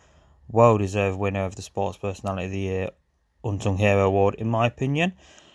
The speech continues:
If you want to know more about Helping Kids Achieve, then check them out, facebook dot com forward slash helping kids achieve one.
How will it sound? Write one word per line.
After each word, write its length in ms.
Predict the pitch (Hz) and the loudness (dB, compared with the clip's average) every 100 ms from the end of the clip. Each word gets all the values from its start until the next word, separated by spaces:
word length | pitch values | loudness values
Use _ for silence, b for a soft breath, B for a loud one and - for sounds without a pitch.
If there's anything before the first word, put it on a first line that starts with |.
| b - | b -8
If 140 | - | -2
you 80 | 143 | 2
want 100 | 151 | 2
to 60 | |
know 160 | 143 131 | 4 2
more 500 | 135 147 147 143 - | 2 4 4 4 0
about 520 | 113 - 135 143 139 117 | -6 -6 0 2 2 4
Helping 320 | 117 113 113 | 2 2 -4
Kids 240 | 117 104 | -6 -6
Achieve, 480 | 110 - 117 120 113 | -8 -6 -2 0 0
then 240 | 113 110 107 | -2 -2 -4
check 240 | - 131 | -4 -4
them 140 | 117 | -2
out, 200 | 110 107 | -2 -2
facebook 440 | - 127 123 - 113 | -4 -4 -4 -6 -2
dot 220 | 113 - | -2 -2
com 260 | 104 104 104 | -4 -4 -4
forward 300 | - 117 - | -4 -4 -2
slash 300 | 101 101 - | -6 -6 2
helping 400 | 120 123 123 107 | 2 2 -2 -4
kids 280 | 117 - | -6 -6
achieve 420 | - - 110 101 104 | -10 -4 -2 -2 -4
one. 460 | 104 110 120 131 | 0 4 4 4